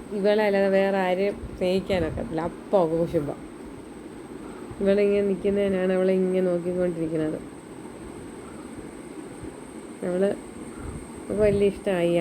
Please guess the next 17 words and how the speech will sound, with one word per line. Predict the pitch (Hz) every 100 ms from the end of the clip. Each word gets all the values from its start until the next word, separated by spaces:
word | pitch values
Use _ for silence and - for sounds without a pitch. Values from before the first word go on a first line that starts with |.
| 165
ആടിനെ, | 170 175 170 170 -
പശുവിനെയൊക്കെ | 196 - 175 170 165 170 165
ഇങ്ങനെ | 165 160 156 - 196 190
നോക്കുന്നുണ്ടോ? | 185 202 202 170 - 226 - - - - - - - - - - - -
ഇനി | 190 190
ഇവളുടെ | 214 214
അടുത്ത് | 202 226 214
ചെന്ന് | 196 208 233 -
ഇവളെ | 190 185 214 208
ഇനി | 202 226
സ്നേഹിക്കണം, | 185 175 190 185 185 165 170
അല്ലെങ്കിൽ | 185 196 202
ഇങ്ങനെ | 196 202 214 196
നോക്കിക്കൊണ്ടിരിക്കും. | 185 185 185 165 147 147 - - - - - - - -
ഇങ്ങനെയാണ് | 185 185 185 190
അവളുടെ | 180 185 185
ഒരു | 175